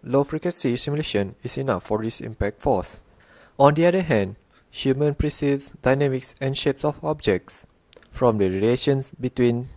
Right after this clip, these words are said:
applied forces and motions via haptic sensors. Haptic sensors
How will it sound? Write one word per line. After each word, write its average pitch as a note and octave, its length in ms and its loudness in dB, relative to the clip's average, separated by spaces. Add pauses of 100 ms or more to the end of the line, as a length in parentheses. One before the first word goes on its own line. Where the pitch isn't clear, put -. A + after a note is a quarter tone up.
applied B2 400 2
forces G#2 600 0
and A#2+ 140 2
motions G#2+ 560 2 (340)
via G#2+ 400 6
haptic A#2+ 340 -6
sensors. - 720 0 (600)
Haptic F#3 320 2
sensors F#3+ 580 0